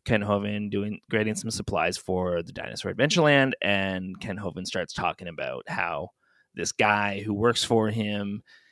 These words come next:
has been charged with lewd acts on children under the age of fourteen, but Hovind said that it was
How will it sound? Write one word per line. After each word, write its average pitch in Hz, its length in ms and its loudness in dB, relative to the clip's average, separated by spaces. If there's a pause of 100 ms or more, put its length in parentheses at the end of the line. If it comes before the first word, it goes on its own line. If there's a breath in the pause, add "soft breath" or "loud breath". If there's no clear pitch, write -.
(120)
has 98 240 0
been 104 160 -8
charged 104 460 2
with 98 220 -2
lewd 95 220 -2
acts 90 260 -4
on 69 200 -8
children 185 760 6 (140)
under 117 160 4
the 104 100 2
age 101 140 0
of 101 60 -6
fourteen, 120 800 4 (300 soft breath)
but 104 180 4
Hovind 104 420 4
said 95 280 0
that 95 160 0
it 101 100 -4
was 98 520 -6